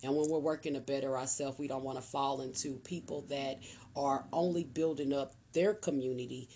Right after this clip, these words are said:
just to see our community fall. All good. Um, follow me on Instagram, Motivated by Nina. Follow me on Facebook, Nina Lewis, and, um, share this podcast with someone.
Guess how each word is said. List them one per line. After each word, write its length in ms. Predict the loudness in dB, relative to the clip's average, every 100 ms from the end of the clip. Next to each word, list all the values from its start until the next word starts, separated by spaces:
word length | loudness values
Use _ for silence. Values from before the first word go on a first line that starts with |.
| -16 -2
just 240 | 0 0
to 80 | -2
see 240 | -2 -2
our 140 | -4 -4
community 520 | -6 -4 -4 -6 -8
fall. 440 | -8 -8 -8 -10 -20 -20 -20 2
All 180 | 6 8
good. 400 | 8 6 8 6 0 -16 -20 -6
Um, 500 | 0 2 2 0 -2 -4 -8 -2
follow 320 | 6 10 10
me 180 | 8 4
on 280 | 4 2 4
Instagram, 680 | 2 2 0 -2 -2 -2
Motivated 500 | -2 -4 -2 -4 -4
by 140 | -4 -4
Nina. 300 | -4 -4 -4
Follow 260 | -2 0
me 160 | 0 -2
on 100 | -2
Facebook, 580 | -4 -2 -2 -2 -6 -6
Nina 380 | -6 -2 0 -2
Lewis, 420 | -4 -2 0 0 -2
and, 320 | -4 -4 -4
um, 160 | -4 -6
share 280 | -4 -4 -4
this 140 | -6
podcast 600 | -6 -6 -4 -4 -4 -4
with 100 | -4
someone. 600 | -4 -4 -6 -6 -6 -6